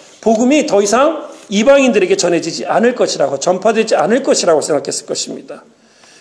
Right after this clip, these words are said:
그래서 온 사면을 통해서 바울을 괴롭혔습니다. 근데 움츠러지지도 않았고요. 쓰러지지도 않습니다. 답답한 일을 당해도 낙심하지 않았다는 것입니다. 당황하거나 절망하거나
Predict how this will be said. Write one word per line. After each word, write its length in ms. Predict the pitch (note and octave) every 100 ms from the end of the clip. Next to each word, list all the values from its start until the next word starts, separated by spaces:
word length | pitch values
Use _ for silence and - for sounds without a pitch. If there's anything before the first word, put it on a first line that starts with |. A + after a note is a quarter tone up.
| -
그래서 720 | A#3 A#3 C#4+ G#3+ C#3 - - - - _ _ _ -
온 360 | G#3 E4+ F4+
사면을 600 | E4+ - A3+ C#4 D4+ D4
통해서 380 | D4 A3+ F#3 F#3+
바울을 400 | - D#3 D3 F3
괴롭혔습니다. 760 | - D3 C#3 - - - - - - _ _ _ _ _ _
근데 580 | F#3+ F#3+ C4+ - - -
움츠러지지도 760 | - B3 C4+ D4 C4 G#3+ G3+ D#3+
않았고요. 420 | C#3+ C3+ C#3+ C#3+
쓰러지지도 580 | - - F4 D#4+ D4+ G3+
않습니다. 580 | C#3 - - - - - _ _ - _ _
답답한 520 | - C#4 D4 C#4+ D4+
일을 180 | C#4+ C#4
당해도 720 | G#3 G#3 G3+ F#3+ D3+ - - -
낙심하지 540 | C#3+ - A3+ G3+ E3+
않았다는 400 | C#3 C3+ C#3 C3+
것입니다. 560 | - - - - G2+ - _ _ _ _ -
당황하거나 800 | E3+ G#3 C4 C4+ A3 A#3+ B3+ F3+
절망하거나 840 | F#3+ A3+ D4 B3 E3+ C#3+ C#3 C3